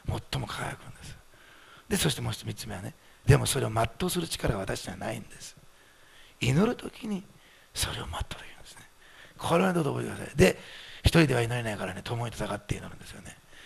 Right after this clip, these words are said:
これが教会の恵みですね。それをね、ぜひ覚えてほしいと思います。どうぞ、あの、皆さんですね、えっと、自分も、それからあなたの愛する人も神が選ばれた人だってことを。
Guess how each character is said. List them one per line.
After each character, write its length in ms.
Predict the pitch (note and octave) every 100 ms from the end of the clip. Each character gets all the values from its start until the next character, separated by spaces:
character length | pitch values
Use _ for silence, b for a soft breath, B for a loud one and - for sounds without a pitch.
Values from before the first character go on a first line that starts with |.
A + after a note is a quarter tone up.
| B
こ 140 | - G2+
れ 60 |
が 120 | A#2 C#3+
教 180 | A2
会 140 | G2+ G2+
の 60 | F#2+
恵 140 | -
み 100 | - -
で 60 |
す 120 | - -
ね。 120 | - B B B B -
そ 120 | E3
れ 60 |
を 40 | E3+
ね、 160 | D#3 - -
ぜ 80 | -
ひ 60 | A2+
覚 200 | G#2+ A2+
え 40 |
て 100 | A2+
ほ 60 | G#2+
し 60 |
い 20 |
と 60 | -
思 100 | G2
い 40 |
ま 160 | F#2+ F#2+
す。 100 | - B B B B
ど 80 | D#3+
う 40 |
ぞ、 100 | E3
あ 40 | D#3
の、 300 | C#3+ C3 - B B B B -
皆 140 | C#3
さ 100 | C#3+
ん 60 | A#2
で 60 | G2+
す 80 | G#2+
ね、 140 | G2 b b b -
え 60 |
っ 20 |
と、 100 | F#2+
自 180 | B2 A#2+
分 200 | D#3 F3+
も、 120 | F#3 D#3
そ 120 | D3+
れ 60 |
か 80 | D3+
ら 100 | C3+
あ 20 |
な 80 | C#3
た 80 | -
の 60 | C3
愛 100 | A#2
す 100 | -
る 80 | B2+
人 120 | G#2
も 80 | F#2
神 260 | - F3
が 80 | E3
選 180 | A#2+ A2+
ば 120 | A2
れ 60 | G#2
た 100 | G2+
人 180 | - -
だ 80 |
っ 40 | E2+
て 140 | -
こ 140 | -
と 80 |
を。 20 | -